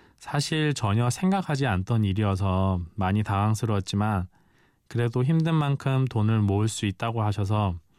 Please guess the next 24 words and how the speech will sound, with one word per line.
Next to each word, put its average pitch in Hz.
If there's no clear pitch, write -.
아무것도 110
모르고 95
일을 98
하겠다고, 107
어, 92
말씀을 101
드렸거든요. 90
그런데 127
이 120
선택이 117
이렇게 117
절 107
힘들게 156
할지 117
몰랐네요. 92
불규칙한 127
근무 110
시간과 107
밥을 117
못 98
먹는 101
건 120
그냥 107
다반사고, 101